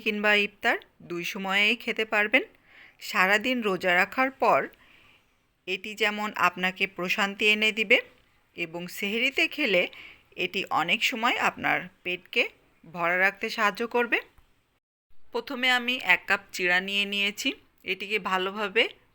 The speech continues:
ঝেড়ে আমি ধুয়ে নিব। চিড়াতে যাতে কোনো প্রকার ধানের কণা না থাকে সেটি খেয়াল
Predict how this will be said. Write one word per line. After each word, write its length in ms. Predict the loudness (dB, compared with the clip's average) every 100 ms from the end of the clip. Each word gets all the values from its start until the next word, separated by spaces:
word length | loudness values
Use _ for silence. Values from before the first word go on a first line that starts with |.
| -18
ঝেড়ে 320 | -6 -2 0 0 -2
আমি 160 | -4 -6 -10
ধুয়ে 240 | -2 -2 0
নিব। 140 | -2 -2 -4 _ _ _ _ _ _ _ _ _ _ _ _ _ -10
চিড়াতে 320 | -4 -2 -2 -2
যাতে 180 | -2 -2 -2
কোনো 160 | -2 -2
প্রকার 400 | -4 -2 2 4 4 2 -12 -4
ধানের 300 | -2 0 -2 -2
কণা 180 | -2 -2
না 160 | -2 -2
থাকে 200 | -4 -4 -2
সেটি 220 | -2 -2 -4
খেয়াল 220 | 2 2